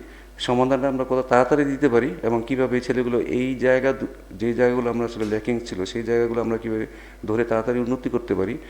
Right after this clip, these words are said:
তাহলে আমি মনে করি ভবিষ্যতে আমাদের ভালো টিম হওয়ার সম্ভাবনা খুবই আছে। এবং আমি খুব হোপফুল যে এই ছেলেগুলো ভবিষ্যতে তারা নিজেরও এই,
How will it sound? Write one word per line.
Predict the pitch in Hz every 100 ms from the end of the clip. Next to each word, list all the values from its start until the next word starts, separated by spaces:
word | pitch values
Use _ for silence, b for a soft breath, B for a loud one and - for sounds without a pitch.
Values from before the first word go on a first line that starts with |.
| B B -
তাহলে | 117 127 135
আমি | 123 117
মনে | 120 120
করি | 120
ভবিষ্যতে | 110 107 107 107 107 - B B B B B
আমাদের | 92 98 104
ভালো | 92 95 98
টিম | 104 110 101
হওয়ার | 101 98
সম্ভাবনা | 104 101 101 101
খুবই | 113 104
আছে। | 104 - 185 B B
এবং | 104 110
আমি | 110 113
খুব | 131
হোপফুল | 120 123 - 123
যে | 110
এই |
ছেলেগুলো | 104 101 110 107 104
ভবিষ্যতে | 98 101 104 101 104 - B B B B B -
তারা | 101 101
নিজেরও | 101 110 110 107
এই, | 107 92